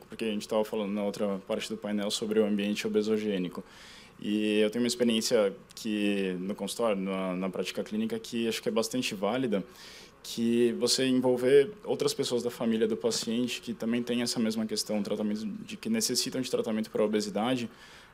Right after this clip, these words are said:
que elas entrem também nisso e se engajem, ajudem o paciente a se manter no tratamento. Porque acho que uma das questões do tratamento da obesidade é você se manter no tratamento, entender como o Matheus estava falando, que, é, não é um,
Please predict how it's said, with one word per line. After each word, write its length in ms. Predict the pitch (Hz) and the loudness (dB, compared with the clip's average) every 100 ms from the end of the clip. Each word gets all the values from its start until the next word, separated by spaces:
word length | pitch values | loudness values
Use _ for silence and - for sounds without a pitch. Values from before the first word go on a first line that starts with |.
| - | -4
que 80 | 110 | 2
elas 260 | 110 113 | 2 2
entrem 320 | 127 139 139 | 0 0 -2
também 260 | 127 127 117 | 0 0 2
nisso 420 | 107 123 127 123 | 2 0 -2 -2
e 200 | 123 113 | -2 0
se 160 | 113 123 | 0 2
engajem, 500 | 113 110 123 120 117 | 2 2 0 0 0
ajudem 300 | 113 120 131 | 0 0 -2
o 60 | |
paciente 500 | 123 120 117 110 - | 0 -2 -2 -4 -2
a 280 | 120 113 110 | 0 2 2
se 140 | 107 127 | 0 0
manter 240 | 117 123 | 0 0
no 80 | 123 | 0
tratamento. 460 | 123 113 104 87 | 0 2 0 -2
Porque 120 | - - | 0 -2
acho 120 | - | 0
que 200 | 123 113 - - - - | -2 -2 -6 -16 -12 -2
uma 140 | 113 | 0
das 160 | 127 - | 2 0
questões 400 | 123 - 117 110 | -4 0 0 2
do 20 | |
tratamento 360 | 117 110 110 | 2 2 4
da 60 | 110 | 4
obesidade 760 | 107 107 101 110 131 131 143 - | 4 2 2 2 2 2 -2 0
é 120 | 117 | 0
você 340 | 120 120 131 123 | 2 2 2 2
se 160 | 135 | 4
manter 220 | 123 120 | 2 2
no 60 | 127 | 0
tratamento, 540 | 131 127 107 113 127 | 0 0 0 0 -2
entender 260 | 117 120 120 | -2 0 0
como 140 | 120 | 0
o 60 | 120 | 0
Matheus 280 | 120 120 113 | 0 -2 0
estava 160 | 117 | 0
falando, 280 | 110 110 117 | 0 0 -2
que, 320 | 120 123 120 117 - - - - | -2 0 0 -2 -12 -20 -12 0
é, 380 | 104 107 107 | 6 8 8
não 480 | 104 101 - 113 113 | 6 0 -2 0 2
é 100 | 113 | 2
um, 400 | 113 110 110 107 | 2 2 0 0